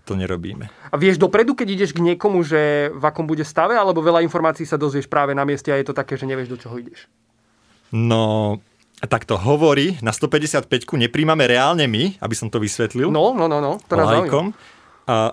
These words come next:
Speaker 1: hovorí, príjma operačné stredisko, ktoré je v Bystrici a tí operátori tam sú akože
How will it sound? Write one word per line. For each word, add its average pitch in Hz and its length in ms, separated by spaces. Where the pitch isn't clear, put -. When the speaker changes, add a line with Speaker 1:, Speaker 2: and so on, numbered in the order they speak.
Speaker 1:
hovorí, 143 460
príjma 131 400
operačné 156 480
stredisko, 113 400
ktoré 135 320
je 135 80
v 107 80
Bystrici 110 560
a 117 80
tí - 160
operátori 127 560
tam 123 160
sú 123 160
akože 104 560